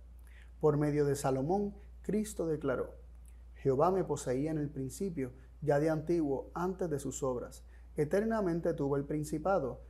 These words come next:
desde el principio, antes de la tierra. Antes de los abismos fui engendrada, antes que fuesen las fuentes de las muchas aguas, antes que los montes fuesen formados, antes de los collados,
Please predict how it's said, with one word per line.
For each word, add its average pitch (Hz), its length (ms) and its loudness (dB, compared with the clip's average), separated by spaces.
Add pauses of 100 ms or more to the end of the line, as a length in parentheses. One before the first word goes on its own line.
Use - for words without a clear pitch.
(120)
desde 143 240 2
el 135 80 2
principio, 170 680 -2 (100)
antes 196 560 -2
de 147 100 -2
la 123 140 0
tierra. 123 400 -6 (560)
Antes 202 460 2
de 165 80 0
los 147 180 2
abismos 143 640 -2
fui 185 280 0
engendrada, 127 680 0 (360)
antes 185 420 2
que 147 140 -2
fuesen 151 340 0
las 131 160 -4
fuentes 165 360 -2
de 135 120 -2
las 127 100 -4
muchas 147 460 -6
aguas, 120 360 -6 (320)
antes 175 360 0
que 156 140 -2
los 131 140 0
montes 165 380 -2
fuesen 143 380 -2
formados, 123 600 -4 (300)
antes 165 340 2
de 151 120 2
los - 140 -2
collados, 139 640 -2